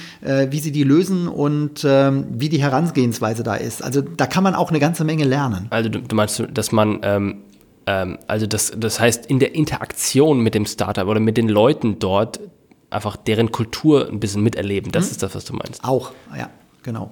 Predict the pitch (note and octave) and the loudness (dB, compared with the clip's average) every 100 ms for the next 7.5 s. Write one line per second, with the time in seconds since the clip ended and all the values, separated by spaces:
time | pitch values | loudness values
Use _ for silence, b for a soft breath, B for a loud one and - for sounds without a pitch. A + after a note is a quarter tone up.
0 | B G#2 F2+ F2+ G2 A#2 D3+ A#2 F#2+ F#2+ | B -14 -10 -8 0 4 4 4 0 0
1 | F#2+ F2+ F2+ D3 B2 A2 A2+ F#2+ F2 F#2 | -2 -4 -4 -4 -2 0 0 -2 -4 -4
2 | F#2 D3 C#4 E3+ D3 G#3+ G3+ D#3 F#3 F#3 | -2 0 2 4 4 2 2 4 2 0
3 | - D3 E3+ E3 E3 D3+ D3+ D3+ C#3 - | 0 0 0 0 0 0 0 0 -2 0
4 | E3 G#3 G#3 - C#3 E3+ G3 G3 G3 D3+ | 0 0 -2 -2 0 2 2 2 0 0
5 | C#3 C3+ C3+ A2+ C3+ C#3 C#3 F#3 - F#3 | -2 0 2 2 4 2 -2 -6 -2 -2
6 | F3 F#3+ E3 D#3+ D#3+ E3 C3+ E3 E3+ D3 | -2 -2 0 0 -2 -4 -2 -2 -2 -4
7 | D3 - C3 F3+ | -4 -4 -2 -2